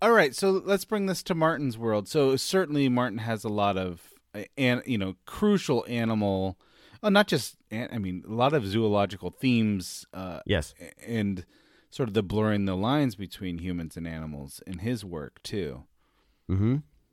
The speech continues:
Speaker 2: Yeah. And warging, right? I mean, l-, like you're saying, that's one of those, uh, huge questions about animalizing humans and humanizing animals, um, where you see that movement going back and forth.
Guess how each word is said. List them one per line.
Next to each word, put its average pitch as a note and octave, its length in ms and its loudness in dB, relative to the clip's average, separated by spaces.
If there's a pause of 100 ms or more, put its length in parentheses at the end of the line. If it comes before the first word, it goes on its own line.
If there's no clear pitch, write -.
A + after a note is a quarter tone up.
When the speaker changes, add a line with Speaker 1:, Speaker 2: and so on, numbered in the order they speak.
(300)
Speaker 2:
Yeah. B2 180 0 (220)
And B2+ 160 4
warging, B2 480 4 (240)
right? B2 220 2
I C3 80 2
mean, B2+ 260 2
l-, A2+ 160 -10 (180)
like B2+ 180 -4
you're B2 100 0
saying, B2 200 0
that's B2 220 0
one B2 120 2
of A#2 100 2
those, G#2 420 0 (840)
uh, G#2 380 0 (220)
huge F3 360 0
questions A#2+ 460 0
about G#2 360 0 (480)
animalizing B2 760 2
humans A#2 440 2
and G#2 100 0
humanizing G#2+ 680 0
animals, G2+ 640 0 (420)
um, A#2 440 2
where C3+ 180 -2
you A#2 120 0
see C#3+ 200 -2
that A#2 220 2
movement A2+ 360 -2
going A2 200 0
back G#2+ 160 -2
and G2 100 -8
forth. A2 440 -2